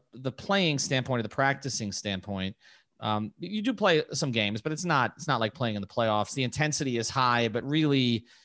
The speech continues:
only for the, the games against the teams that are really competitive, of which there's usually four or five, maybe six at the most that are competitive. But, um, it is a time that a player could be resting, could be doing something else.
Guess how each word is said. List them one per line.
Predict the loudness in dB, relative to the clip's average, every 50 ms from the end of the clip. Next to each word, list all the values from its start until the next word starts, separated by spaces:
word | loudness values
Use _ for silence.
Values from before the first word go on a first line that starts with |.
| _ _ _ _ _ 0
only | 2 4 4 4 4 2
for | 2 0 0 0 0
the, | 0 -4 -6 -8 _ _ _
the | -6 -2
games | 0 2 2 2 2 0 -2
against | -4 -4 -4 -6 -6
the | -8 -8 -10 -10 _ _ _
teams | -2 -2 0 0 0 -2 -4
that | -4 -6 -6 -6 -8
are | -4
really | -2 0 0 0
competitive, | -2 -4 -8 -2 0 0 0 0 0 -2 -2 0
of | 0 0
which | 0 0 0 -2
there's | -2 -2 -2
usually | -4 -4 -2 -2 -4 -4
four | -6 -10 -8 -4 -2 -2
or | -2
five, | 0 0 2 2 2 0
maybe | -2 -4 -4 -4
six | -4 -4 -2 -2 -2 -4 -4 -6 -8 -8 -6 -6
at | -6 -4 -4
the | -4
most | -2 0 0 0 0 -2 -4 -6 -8 -8 -10 -14 -18 -20 -20 -20 -20 -20 -20 _ _
that | -2 0 0
are | 0 -2
competitive. | -4 -2 0 2 2 2 2 -2 -4 -6 -14 -20 -20 -20 -20 _
But, | 2 4 6 6 6 4 2 0 2
um, | 4 4 4 4 2 0 -4 -4 _
it | 2 4 4
is | 4 4
a | 2
time | 2 4 4 4 4 4 4
that | 2
a | 0
player | 2 2 4 4 4 4
could | 4 0 -2 0
be | 2 2
resting, | 2 4 4 4 6 4 2 0 0 0 0 0 0 0 -2 -2
could | -2 -2 -2
be | -2 -2
doing | -2 0 0 0 0
something | 0 -2 -2 -2 0 2
else. | 2 4 4 2 0 -2